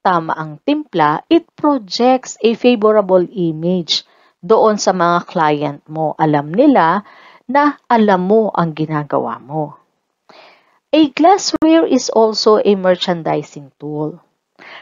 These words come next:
Variations of glassware used excites interest and, of course, it stimulates sales.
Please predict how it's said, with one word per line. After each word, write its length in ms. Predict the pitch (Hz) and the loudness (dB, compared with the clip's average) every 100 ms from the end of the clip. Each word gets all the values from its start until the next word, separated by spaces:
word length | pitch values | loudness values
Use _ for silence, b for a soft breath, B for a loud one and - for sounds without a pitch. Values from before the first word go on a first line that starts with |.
| B - | B 0
Variations 880 | 180 165 151 175 254 - 294 277 - | 2 4 4 4 4 4 2 2 0
of 160 | - | -2
glassware 880 | 170 180 180 175 - 180 170 156 156 | -2 2 2 2 -4 0 4 4 2
used 560 | 156 190 320 320 - _ - | 0 2 2 2 -2 _ -2
excites 880 | 185 151 - 226 262 240 - - - _ | -2 -2 -2 2 4 2 -2 -12 -18 _
interest 800 | 233 277 - 233 196 190 196 - 240 | -2 0 0 4 6 4 2 -2 2
and, 400 | 277 254 240 220 196 | 4 4 2 0 -2
of 240 | 185 - | -2 -4
course, 640 | - 185 247 285 - - _ _ _ | 0 2 4 2 0 -14 _ _ _
it 240 | 247 233 - 208 | 2 2 0 -4
stimulates 960 | 196 - 208 185 165 160 160 - - - b b b b - | -2 0 0 2 0 2 0 -2 -12 -14 b b b b -14
sales. 880 | - - 156 147 - - - - | -4 2 2 2 -2 -6 -8 -10